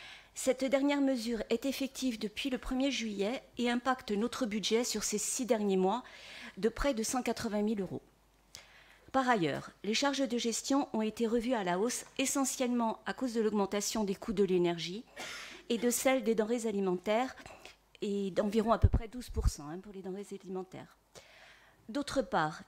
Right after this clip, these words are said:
et comme chaque année, à la demande de la trésorerie, les charges exceptionnelles sont réévaluées pour régulariser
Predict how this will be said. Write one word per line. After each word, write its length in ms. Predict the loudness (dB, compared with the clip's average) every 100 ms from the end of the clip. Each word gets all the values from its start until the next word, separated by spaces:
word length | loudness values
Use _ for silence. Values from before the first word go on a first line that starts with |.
| -6
et 80 |
comme 220 | 0 0 2
chaque 260 | 0 0
année, 320 | 2 2 0 -8 -8
à 80 | -2
la 120 | -2
demande 300 | 0 2 2
de 80 | 0
la 120 | -4
trésorerie, 720 | -6 -8 -8 -8 -6 -6 -8 -16 -20 -20 -16
les 120 | -4 -2
charges 280 | 0 0
exceptionnelles 640 | -2 -4 -6 -4 -2 0 0
sont 220 | 2 2
réévaluées 760 | 2 2 0 0 -2 0 -2 -2 -10 -20 -20 -4
pour 180 | -2 0
régulariser 800 | 0 0 0 -2 -4 -2 -2